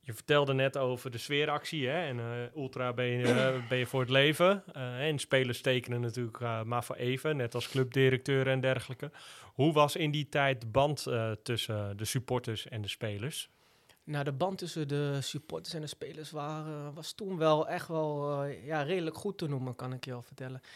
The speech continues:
Speaker 2: Het was ook wel een andere tijd natuurlijk. Eh, ja, ook qua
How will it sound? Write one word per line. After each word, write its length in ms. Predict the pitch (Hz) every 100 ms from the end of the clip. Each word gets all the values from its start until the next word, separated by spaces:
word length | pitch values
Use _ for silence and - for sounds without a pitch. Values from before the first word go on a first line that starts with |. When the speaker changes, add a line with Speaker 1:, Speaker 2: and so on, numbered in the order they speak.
| -
Speaker 2:
Het 100 | -
was 160 | 160 170
ook 120 | 175
wel 220 | 151 160
een 80 | 147
andere 340 | 160 165 143
tijd 240 | - 147 170
natuurlijk. 540 | 180 202 202 233 - - - _ _ -
Eh, 120 | 151 139 139 135 135 135 135 131 131 131
ja, 140 | 139
ook 160 | - -
qua 220 | - -